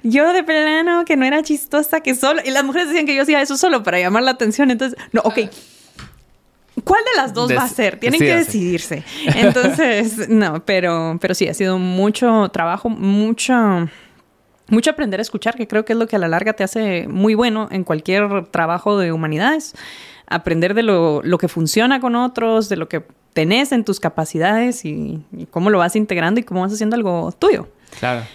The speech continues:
Speaker 1: Entonces, sí, sí fue, <laughs> sí fue muy arduo.
Speaker 2: Es que sí
Speaker 1: Eh,
Speaker 2: se ve. Y, y, y, y oí que los talleres, o sea, te ponen como ejercicio, ¿qué? Como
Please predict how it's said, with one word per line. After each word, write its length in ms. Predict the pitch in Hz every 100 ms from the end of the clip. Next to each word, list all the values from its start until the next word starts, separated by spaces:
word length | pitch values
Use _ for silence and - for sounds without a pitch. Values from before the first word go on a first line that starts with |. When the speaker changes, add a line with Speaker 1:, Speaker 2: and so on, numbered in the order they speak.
| -
Speaker 1:
Entonces, 920 | 175 170 165 175 202 220 180 151 113
sí, 260 | - 135 139
sí 360 | - 151 160 151
fue, 340 | 156 160 151 156
<laughs> 140 | 180 180
sí 140 | 220
fue 180 | 214 196
muy 280 | 190 208 202
arduo. 420 | 185 202 202 202 202 - -
Speaker 2:
Es 140 | -
que 100 | -
sí 60 | 120
Speaker 1:
Eh, 120 | 160
Speaker 2:
se 100 | 156
ve. 520 | 110 110 120 113 107 113 - -
Y, 120 | 131
y, 360 | 123 131 - 139
y, 180 | 131 127
y 120 | 147
oí 160 | 139 147
que 100 | 180
los 140 | 180
talleres, 480 | 135 110 127 156 156
o 80 | 127
sea, 180 | 131
te 80 | 131
ponen 260 | 123 123 139
como 200 | 156 147
ejercicio, 1040 | 117 101 123 117 127 131 123 113 107 107
¿qué? 220 | - 151 -
Como 380 | 127 120 110